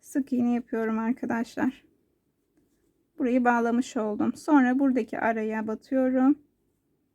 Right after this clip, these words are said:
Sık iğne yaptım. Yanındaki trabzanın tepesine batıyorum.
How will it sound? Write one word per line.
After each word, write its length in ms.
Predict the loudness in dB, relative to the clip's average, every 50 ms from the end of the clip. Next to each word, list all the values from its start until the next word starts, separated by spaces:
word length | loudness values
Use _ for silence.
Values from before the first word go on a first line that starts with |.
| _ _ _ _ _ _ _ _ _ _ _ _ _ _ _ _ _ _ _ _ _ _ _ _ _ _ _ _ _ _
Sık 300 | _ -6 -6 -6 -4 -2
iğne 260 | -2 -2 -2 -2 -2
yaptım. 680 | 0 0 0 -2 -2 -6 _ _ 2 4 4 4 2 0 _ _ _ _ _ _ _ _ 2
Yanındaki 880 | 6 6 6 6 4 0 -2 -4 -6 -6 -6 -4 -2 2 2 2 2 0 _ _ _ _ _ _ _ _ _ _ _ _ _ _ _ _ _ -2
trabzanın 420 | 0 2 2 2 -2 -4 -4 -6 -4
tepesine 580 | -4 -6 -6 -6 -8 -8 -6 -4 -4 -4 -4
batıyorum. 760 | -4 -6 -8 -4 0 2 2 2 2 2 4 4 4 4 2